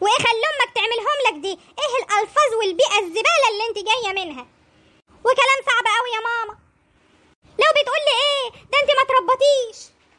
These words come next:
تصدقي يا بت، فعلًا معاها حق. تعرفي لو مرات اخوكي هي اللي بتقول لي لاخوكي: "خلي امك تعملهم لك"، ده انا كنت طفحتها الدم. وانت بقى فعلًا ما تربيتيش وجبت لي الكلام منك لله يا شيخه.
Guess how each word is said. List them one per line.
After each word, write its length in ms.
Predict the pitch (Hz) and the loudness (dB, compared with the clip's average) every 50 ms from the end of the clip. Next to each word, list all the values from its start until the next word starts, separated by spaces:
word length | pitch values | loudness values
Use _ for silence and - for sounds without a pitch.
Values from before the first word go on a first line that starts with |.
| _ _ _ _ _ _ _ | _ _ _ _ _ _ _
تصدقي 480 | - 330 - 392 349 311 427 466 427 415 370 | -6 -2 0 0 0 2 2 0 2 0 -2
يا 40 | 370 | -2
بت، 380 | 403 480 523 - _ _ - - - | -4 -4 -6 -8 _ _ -20 -8 -6
فعلًا 240 | 349 359 349 349 339 | -4 -4 -4 -4 -6
معاها 360 | 339 330 330 359 381 349 339 | -6 -8 -6 -4 -4 -4 -2
حق. 280 | 349 359 370 381 - - _ _ _ _ _ _ _ _ _ _ _ _ _ _ _ _ _ _ - | -2 0 0 0 -2 -6 _ _ _ _ _ _ _ _ _ _ _ _ _ _ _ _ _ _ -2
تعرفي 340 | - 302 311 339 392 466 480 | 0 2 2 2 2 2 0
لو 140 | 381 349 349 | 0 0 0
مرات 260 | 339 359 370 427 415 | 0 0 0 0 -2
اخوكي 460 | 381 370 - 480 508 480 - - 240 247 381 | -2 -2 0 0 0 -2 -4 -6 -8 -6 -4
هي 140 | 403 381 | -2 0
اللي 200 | 349 349 330 339 | 0 0 -2 -4
بتقول 180 | - - - 440 | -4 -4 -2 -2
لي 80 | 440 381 | 0 0
لاخوكي: 400 | 349 349 427 440 453 453 - 330 | 0 2 2 2 2 2 0 -2
"خلي 220 | 330 320 339 403 | -2 0 0 0
امك 180 | 480 466 415 - - | 0 -2 -2 -2 -2
تعملهم 320 | 339 320 339 349 359 330 | -2 -2 0 -2 0 0
لك"، 340 | 427 571 571 554 554 554 - - - _ _ | 0 2 2 0 0 -2 -6 -12 -20 _ _
ده 80 | - 302 | -4 -2
انا 80 | 311 302 | -2 0
كنت 240 | - 494 539 539 | 0 -2 -2 -2
طفحتها 520 | 403 - - - - 302 - - 415 - 381 | -2 -4 -4 -4 -4 -6 -2 -2 -2 -2 -2
الدم. 480 | 262 240 320 381 415 427 403 269 214 - _ _ _ _ _ _ _ _ _ _ _ _ _ _ _ _ _ - | -2 0 0 2 2 0 -2 -6 -12 -16 _ _ _ _ _ _ _ _ _ _ _ _ _ _ _ _ _ -2
وانت 200 | 403 554 - - | 0 0 2 2
بقى 240 | 508 - 453 440 427 480 | 2 2 2 0 -2 -2
فعلًا 220 | 508 440 494 494 494 453 | -2 0 0 0 0 -2
ما 60 | 453 | -2
تربيتيش 720 | 453 415 440 415 320 427 - 466 494 508 466 440 392 - | 0 0 -2 -2 -2 -6 -6 -4 -4 -4 -4 -6 -8 -10
وجبت 260 | 339 311 330 320 - 453 | -10 -10 -10 -8 -6 -6
لي 100 | 440 453 | -6 -4
الكلام 560 | - - 339 349 381 440 440 415 359 294 277 | -2 0 0 2 4 4 2 2 0 -4 -8
منك 300 | 320 359 370 359 - 320 | -10 -10 -10 -10 -8 -8
لله 260 | 311 330 381 427 403 | -6 -4 -4 -4 -4
يا 40 | 359 | -4
شيخه. 380 | - - 370 392 392 - - | -6 -6 -6 -6 -8 -10 -14